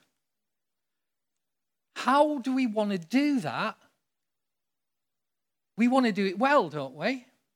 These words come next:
If we're working for God in everything we do, we want to do it well. We want to do it excellently.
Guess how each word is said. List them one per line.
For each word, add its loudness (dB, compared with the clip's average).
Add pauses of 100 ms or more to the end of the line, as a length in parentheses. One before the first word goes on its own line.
(440)
If -4
we're 6
working 0
for -4
God 0
in -6
everything -4
we -6
do, -8
we -4
want -2
to 0
do -2
it -4
well. -4
We -6
want -6
to -8
do -6
it -8
excellently. -16